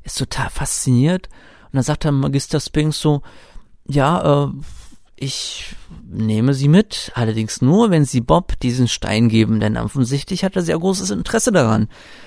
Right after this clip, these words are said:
Und, äh, Pyron ist eigentlich nicht so wirklich ernsthaft Fan von dieser Idee, aber er will jetzt unbedingt auch seine Freundin Renata nicht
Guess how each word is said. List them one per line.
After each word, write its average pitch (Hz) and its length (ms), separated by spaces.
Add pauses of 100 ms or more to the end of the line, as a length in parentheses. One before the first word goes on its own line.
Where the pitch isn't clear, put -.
(1040)
Und, 135 180
äh, 131 160
Pyron 165 420
ist - 160
eigentlich 151 300
nicht 170 160
so 139 160
wirklich - 300
ernsthaft - 340
Fan 151 380
von 180 240
dieser 165 220
Idee, 175 480
aber 123 180
er 123 320
will 147 140
jetzt 151 260
unbedingt 151 320
auch 127 100
seine 131 240
Freundin 139 360
Renata 127 500
nicht 131 260